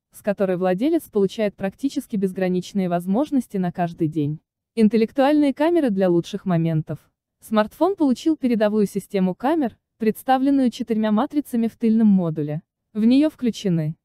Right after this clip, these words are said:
шестьдесят четыре мегапикселей датчик Sony А М Икс шестьсот восемьдесят два,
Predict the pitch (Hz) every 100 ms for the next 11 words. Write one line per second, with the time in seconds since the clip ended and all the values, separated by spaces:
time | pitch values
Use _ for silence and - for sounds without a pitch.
0 | _ _ - 285 254 269 294 302 285 277
1 | 277 247 214 208 220 - 196 180 185 190
2 | 208 - 285 311 240 196 202 190 185 -
3 | 196 - 294 233 254 - 233 190 - 160
4 | 160 160 156